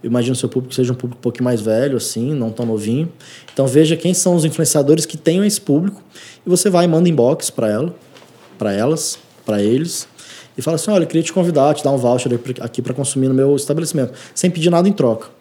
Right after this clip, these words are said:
Na maioria das vezes eles vão e, como forma de agradecer, eles acabam fazendo um post.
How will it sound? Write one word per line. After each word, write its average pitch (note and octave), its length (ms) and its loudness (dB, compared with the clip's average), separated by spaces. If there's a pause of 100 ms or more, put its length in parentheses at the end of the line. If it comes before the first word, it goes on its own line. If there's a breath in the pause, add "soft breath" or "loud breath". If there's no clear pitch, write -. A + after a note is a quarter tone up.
(320 loud breath)
Na D#3 80 2
maioria A3 220 4
das F3 180 4
vezes D#3 160 4
eles D#3+ 160 2
vão C#3 340 2 (200)
e, C#3 100 0
como D3 180 -2
forma D#3+ 200 0
de E3 40 2
agradecer, D#3+ 380 4
eles D3+ 100 0
acabam D#3+ 260 -4
fazendo E3+ 260 -4
um - 20 -4
post. B2+ 480 -2